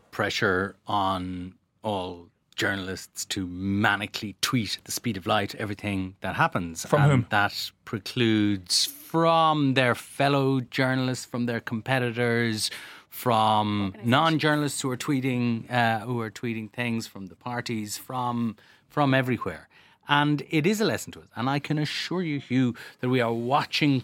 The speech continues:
Speaker 1: closely the, uh, conduct of the election in the United Kingdom and will distill the lessons to be learned from, uh, uh, from it, uh, immediately after Christmas to better serve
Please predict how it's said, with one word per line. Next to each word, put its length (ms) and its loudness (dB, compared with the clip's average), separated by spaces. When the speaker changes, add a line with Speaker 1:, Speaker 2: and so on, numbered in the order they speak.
Speaker 1:
closely 840 2
the, 340 -2
uh, 320 -12
conduct 420 0
of 80 -8
the 80 0
election 560 2
in 180 2
the 60 0
United 540 0
Kingdom 600 0
and 160 4
will 180 4
distill 960 2
the 80 -4
lessons 720 -2
to 120 -8
be 80 -2
learned 460 0
from, 720 -4
uh, 40 -10
uh, 640 -10
from 260 -2
it, 140 -4
uh, 40 -10
immediately 440 0
after 260 -4
Christmas 460 -6
to 100 -12
better 340 -6
serve 560 -8